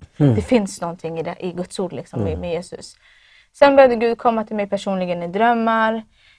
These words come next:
Speaker 2: Ehm, men det som var väldigt avgörande var väl också att min mamma var väldigt sjuk. Hon hade fått väldigt dåligt besked från doktorn. Eh, det sista doktorn sa till henne var att gå hem, ta din tid med din familj, för du har inte lång tid kvar att leva.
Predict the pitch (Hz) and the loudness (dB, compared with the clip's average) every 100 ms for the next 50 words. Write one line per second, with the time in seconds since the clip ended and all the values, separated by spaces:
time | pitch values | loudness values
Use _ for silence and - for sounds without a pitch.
0 | - 196 185 180 175 175 175 175 226 - | -8 -2 -2 0 -2 -4 -8 -12 -14 -18
1 | _ _ _ - 202 190 190 180 196 240 | _ _ _ -6 -2 0 0 -2 2 4
2 | 226 226 226 202 202 202 196 202 196 - | 4 4 0 0 0 0 2 0 -4 0
3 | 226 214 196 214 226 202 190 180 185 185 | 4 4 4 4 2 2 2 2 0 -2
4 | - 180 185 185 202 214 214 226 208 185 | -4 -6 -4 0 2 2 2 2 2 2
5 | 180 - 226 302 - 208 180 185 190 - | 0 0 0 0 -6 -4 -4 -4 -6 -2
6 | 190 180 185 185 190 180 190 185 - 180 | -2 0 0 0 -4 -4 0 0 0 -8
7 | 185 190 185 - 202 240 277 _ _ _ | -6 -4 -4 -2 -2 -2 -6 _ _ _
8 | _ - 190 175 170 180 - 196 190 185 | _ -6 -2 0 -2 -4 -4 0 2 2
9 | 220 - 208 196 196 190 190 196 190 180 | -2 0 2 2 0 -4 -6 -6 -8 -6
10 | 180 175 175 - 202 214 208 202 196 190 | -4 -4 -4 -2 0 0 -2 -2 -2 -2
11 | 196 185 185 180 180 180 180 180 175 180 | -2 -2 -4 -4 -4 -4 -4 -6 -4 -4
12 | 175 175 175 180 175 175 175 - | -6 -8 -6 -4 -2 -2 -2 -8